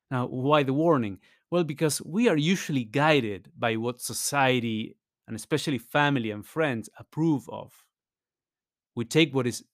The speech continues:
socially approved as the right thing to do, and what is socially condemned as the wrong thing.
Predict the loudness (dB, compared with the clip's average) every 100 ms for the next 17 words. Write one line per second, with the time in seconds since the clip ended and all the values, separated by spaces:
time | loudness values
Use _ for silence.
0 | _ -4 0 2 2 2 0 2 4 6
1 | 4 -6 -12 -12 -12 -10 -6 -6 -6 -10
2 | -8 0 2 2 -2 _ _ _ _ _
3 | _ -6 -6 -6 0 2 2 0 0 -2
4 | -8 -2 2 2 0 -4 -10 -12 -12 -4
5 | -2 -2 -4 -12 -14